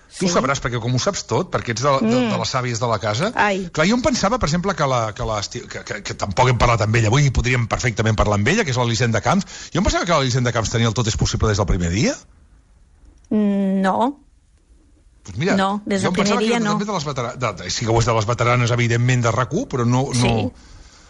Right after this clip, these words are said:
Speaker 1: Bueno, aviam, eh, Isabel, d'on venies abans de Terrat? Qui venies de l'emissora amiga, deies,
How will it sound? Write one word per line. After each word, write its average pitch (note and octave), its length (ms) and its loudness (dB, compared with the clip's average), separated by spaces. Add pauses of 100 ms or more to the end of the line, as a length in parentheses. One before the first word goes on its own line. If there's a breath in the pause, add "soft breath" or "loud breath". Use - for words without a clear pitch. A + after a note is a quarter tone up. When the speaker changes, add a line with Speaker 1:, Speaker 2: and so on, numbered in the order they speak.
(140 loud breath)
Speaker 1:
Bueno, E3+ 280 0 (180 loud breath)
aviam, G#3 340 0
eh, F3 280 -2
Isabel, G3 320 0 (520)
d'on G#3+ 300 0
venies C4+ 320 0
abans D3+ 240 0
de E3+ 80 0
Terrat? F3+ 320 -2
Qui A#3+ 80 -2
venies E3+ 240 2
de D#3+ 60 2
l'emissora D3+ 340 0
amiga, E3+ 180 0
deies, A3 460 -2